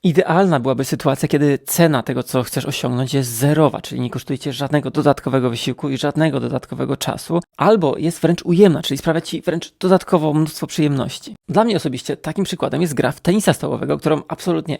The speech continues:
uwielbiam i której ciągle nie mogę się doczekać, a jest okazją do tego, żeby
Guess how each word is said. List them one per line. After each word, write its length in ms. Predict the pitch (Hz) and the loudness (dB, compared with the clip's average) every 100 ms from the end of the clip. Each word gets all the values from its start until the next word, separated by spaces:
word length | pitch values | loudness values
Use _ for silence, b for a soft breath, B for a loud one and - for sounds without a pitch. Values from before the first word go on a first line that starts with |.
| - | 0
uwielbiam 520 | 175 175 170 180 175 | 2 4 4 2 0
i 80 | 139 | -2
której 340 | - 139 135 - | 2 2 2 0
ciągle 320 | 165 143 131 | 0 2 0
nie 80 | 135 | -2
mogę 160 | 131 | -4
się 100 | 127 | -6
doczekać, 480 | 127 - 135 - 190 - - | -8 -6 -6 -6 -6 -8 -4
a 100 | 220 | -2
jest 180 | 226 | 0
okazją 360 | - - 170 156 | -4 -2 0 2
do 100 | 127 | 0
tego, 180 | 147 139 | 0 0
żeby 220 | 123 127 | 0 0